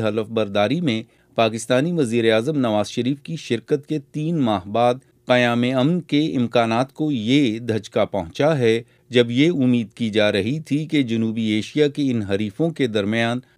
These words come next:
تعلقات میں بہتری آئے گی۔ سن دو ہزار آٹھ میں ممبئی میں دہشت گرد حملوں کے بعد یہ بات چیت تعطل کا شکار ہو گئی تھی اور اب آئندہ ہفتے ہونے والی ملاقات میں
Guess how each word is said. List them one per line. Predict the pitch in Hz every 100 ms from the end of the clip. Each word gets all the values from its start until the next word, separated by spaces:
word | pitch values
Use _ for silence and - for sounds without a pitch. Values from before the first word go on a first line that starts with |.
| _
تعلقات | 107 104 104 104 120 139 -
میں | 151 156
بہتری | 117 95 - 127 113 101 -
آئے | 123 110
گی۔ | 87 82 85 80 - _ _ _ -
سن | 143 135
دو | 135 165 156
ہزار | 135 117 120
آٹھ | 113 147 156
میں | 147 143
ممبئی | 175 143 120 120 160
میں | 160 160
دہشت | 131 120 131 113
گرد | 135 147 120
حملوں | 117 113 110
کے | 101 110
بعد | 113 120 131 _ -
یہ | 131 170
بات | 131 101 101
چیت | - 135 143 -
تعطل | 107 107 - - 165
کا | 160 156
شکار | 139 123 - 120 90 78
ہو | 110 127
گئی | 131 110
تھی | - 95 90 85 _ _ -
اور | 117
اب | 123 135 - -
آئندہ | - 117 151 180 143
ہفتے | - 180
ہونے | 135 127 135
والی | 123 117 117
ملاقات | 110 101 95 - 127 - 131
میں | 120